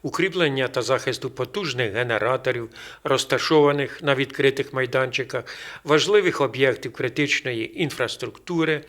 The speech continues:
зокрема станції очищення води, газорозподільних пунктів і тому подібне. Наголошено на забезпеченні альтернативним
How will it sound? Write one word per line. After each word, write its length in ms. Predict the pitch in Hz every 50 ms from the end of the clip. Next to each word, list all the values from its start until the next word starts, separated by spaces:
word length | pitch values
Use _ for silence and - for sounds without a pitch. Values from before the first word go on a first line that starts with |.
| - - - - - - - - -
зокрема 520 | 151 170 226 - - 175 147 131 131 123
станції 480 | - - - 131 131 127 - - 131 120
очищення 600 | 117 - 135 120 - - - 127 120 117 113 104
води, 480 | 104 110 110 110 - 143 151 147 139 143 - - - - - -
газорозподільних 1800 | - 127 151 190 208 185 135 120 127 123 113 107 - - - - - - 156 156 151 - - - - 117 104 117 156 165 165 156 151 147 143 - -
пунктів 640 | - 139 139 135 135 135 135 127 123 - - -
і 240 | 147 160 180 202 - - -
тому 320 | - 123 120 127 135 139 151
подібне. 580 | 147 - - 131 123 123 117 101 104 104 95 - - - - - - -
Наголошено 720 | 135 135 151 180 190 196 220 202 - - 190 180 185 180 175
на 140 | 165 165
забезпеченні 960 | 151 139 151 135 147 139 143 - - 170 165 - - 165 151 151 156 151 156 - - - - - - _
альтернативним 1120 | - 151 160 170 165 170 - 147 139 131 123 131 120 - - 165 170 180 175 170 160 156 156